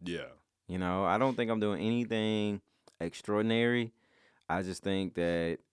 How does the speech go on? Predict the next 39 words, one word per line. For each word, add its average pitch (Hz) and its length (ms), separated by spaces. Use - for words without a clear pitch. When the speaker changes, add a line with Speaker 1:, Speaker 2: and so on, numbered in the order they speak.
Speaker 2:
I 85 340
am, 80 420
um, 71 540
having 107 320
fun. 104 500
Speaker 1:
Yeah. 85 80
Speaker 2:
You 107 160
know, 104 380
it's 92 200
fun. 120 520
And, 82 460
um, 80 480
I 92 140
like 107 180
these 110 160
little 110 180
challenges 104 480
like 92 180
the 98 80
zoo 92 240
thing. 92 380
I, 87 220
I - 20
like 107 240
stuff - 240
like - 180
that. 50 100
I 76 40
like 95 200
doing 92 260
that. 76 300
Um, 82 340
like, 87 100
I'm 98 80
not 110 140
even 98 120
charging 85 360
the 60 100
zoo. 50 140